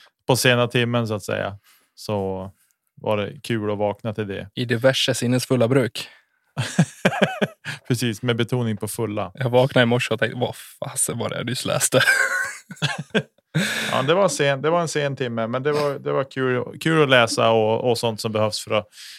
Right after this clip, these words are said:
Speaker 1: man ska vakna till liv här på, på söndagen. Eh, men du, ska vi börja där då med Karl Falk kommer ju att bli omnämnd här i vilket fall.
Speaker 2: Han
Speaker 1: Eh,
Speaker 2: kommer ju det.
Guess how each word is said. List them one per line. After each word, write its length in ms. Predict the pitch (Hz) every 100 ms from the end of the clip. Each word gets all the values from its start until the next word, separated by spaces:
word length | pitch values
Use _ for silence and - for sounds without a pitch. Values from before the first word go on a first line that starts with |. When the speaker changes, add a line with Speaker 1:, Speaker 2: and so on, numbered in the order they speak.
| -
Speaker 1:
man 120 | 123 113
ska 140 | 127
vakna 380 | 113 120 113 120
till 160 | 123 113
liv 220 | 117 107
här 120 | 107
på, 300 | - 104 101 - _
på 80 | 110
söndagen. 420 | 110 110 104 98 101 - - - - - _ -
Eh, 640 | 123 123 127 123 120 120 120 - _ _ -
men 140 | 151
du, 200 | 170 175
ska 160 | 160 196
vi 140 | 190
börja 400 | 165 170 147 233
där 240 | 180 180 185
då 180 | 110 107
med 640 | 127 123 120 120 117 117 - 131 127 143 - -
Karl 200 | - 170
Falk 260 | 143 185 226
kommer 280 | 170 190 185
ju 260 | 139 127
att 80 | 131
bli 120 | 139
omnämnd 480 | 131 110 127 185 123
här 180 | 120 127
i 40 |
vilket 280 | 117 117 110
fall. 340 | 151 147 117 -
Speaker 2:
Han 340 | - 160 165 160
Speaker 1:
Eh, 100 | 110
Speaker 2:
kommer 220 | 170 240
ju 80 | 156
det. 180 | 107